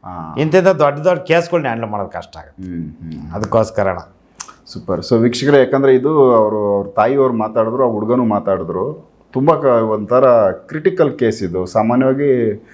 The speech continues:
Speaker 1: ಇದು ಯಾವ ಥರದ ಸಮಸ್ಯೆ ಅಂತ ಕಂಡಿಡಿಯೋಕ್ಕೆ ಆಗಿಲ್ಲ ಆಸ್ಪತ್ರೆಗಳಲ್ಲಿ ಇದುವರೆಗೂ. ಮೂವತ್ತು ಸಾವಿರ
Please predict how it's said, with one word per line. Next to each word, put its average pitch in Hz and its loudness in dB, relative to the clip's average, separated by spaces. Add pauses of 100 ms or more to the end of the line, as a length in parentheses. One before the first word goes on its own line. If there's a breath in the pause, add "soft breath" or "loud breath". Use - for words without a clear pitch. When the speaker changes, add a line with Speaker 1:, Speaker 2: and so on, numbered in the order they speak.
(220 loud breath)
Speaker 1:
ಇದು 127 2
ಯಾವ 139 6
ಥರದ 160 2
ಸಮಸ್ಯೆ 143 0
ಅಂತ 139 0
ಕಂಡಿಡಿಯೋಕ್ಕೆ 139 0
ಆಗಿಲ್ಲ 104 2
ಆಸ್ಪತ್ರೆಗಳಲ್ಲಿ 92 -4
ಇದುವರೆಗೂ. 101 -4 (140)
ಮೂವತ್ತು 113 0
ಸಾವಿರ 113 4